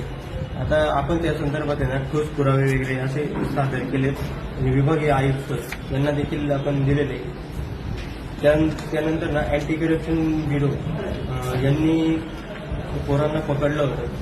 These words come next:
जे खाजगी इसम होते त्यांना पकडलं होतं, त्याचा रिपोर्ट देखील आपण त्यांच्यासमोर सबमिट केला, व्हिडिओ शूटिंग देखील केलेलं.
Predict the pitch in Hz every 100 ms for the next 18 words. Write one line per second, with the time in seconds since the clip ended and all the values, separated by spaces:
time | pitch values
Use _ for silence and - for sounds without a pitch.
0 | - - - 135 151 139 139 135 131 160
1 | 139 - 120 - - - 139 147 139 139
2 | 135 131 131 135 143 131 156 143 139 147
3 | 147 139 147 151 139 147 143 131 - 135
4 | 127 - 131 131 135 135 139 139 139 131
5 | 139 151 135 131 -